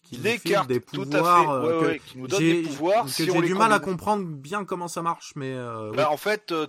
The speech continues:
Speaker 2: tu, avec une carte, on fait rien.
Speaker 1: Hmm.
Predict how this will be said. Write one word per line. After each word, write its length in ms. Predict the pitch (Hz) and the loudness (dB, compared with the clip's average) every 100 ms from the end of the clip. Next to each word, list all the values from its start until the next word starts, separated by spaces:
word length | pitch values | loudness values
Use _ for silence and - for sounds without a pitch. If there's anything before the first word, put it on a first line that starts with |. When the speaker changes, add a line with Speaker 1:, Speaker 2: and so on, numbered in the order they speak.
| - | -8
Speaker 2:
tu, 760 | 143 147 143 143 139 139 135 139 | -16 -14 -16 -14 -14 -14 -16 -4
avec 300 | 131 147 - | -4 -4 -10
une 100 | 175 | -10
carte, 300 | - 214 - | -2 -2 -2
on 60 | 143 | -8
fait 160 | 151 | -4
rien. 220 | 135 117 - _ _ _ _ _ _ _ _ | -4 -6 -14 _ _ _ _ _ _ _ _
Speaker 1:
Hmm. 180 | 143 165 | -6 -6